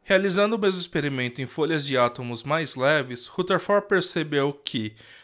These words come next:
ao se chocar com os núcleos, as partículas alfas arrancavam pequenas partículas positivas,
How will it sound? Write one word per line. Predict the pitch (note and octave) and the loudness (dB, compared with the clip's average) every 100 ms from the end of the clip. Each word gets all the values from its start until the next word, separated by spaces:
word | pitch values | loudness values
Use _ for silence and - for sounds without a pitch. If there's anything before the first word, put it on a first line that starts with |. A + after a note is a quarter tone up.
| - | -2
ao | E3+ | 0
se | F3+ A#3+ | 0 -2
chocar | - E3+ D3 | 0 2 2
com | B2+ C3 A#2+ | 2 -2 -6
os | A#2 | -4
núcleos, | D3+ E3+ D#3 A#2+ | -2 -2 -2 -4
as | C3+ | -4
partículas | - D#3 - G3 - F#3 C3+ | -4 -4 -4 -8 -2 0 2
alfas | C3+ D3 D#3+ D3+ | 2 2 0 -2
arrancavam | D3+ D3+ D3 C#3+ C3+ | 0 -2 -2 -2 -2
pequenas | C3+ C#3+ - F3 G3 A3+ - | -4 -8 -2 0 0 -2 -4
partículas | - G#3 G3+ F3 D3+ G3 F3+ | 0 0 2 0 0 0 -2
positivas, | - F3 G3 - D3 C3 A2 - | -2 -4 -2 -2 -2 -4 -8 -10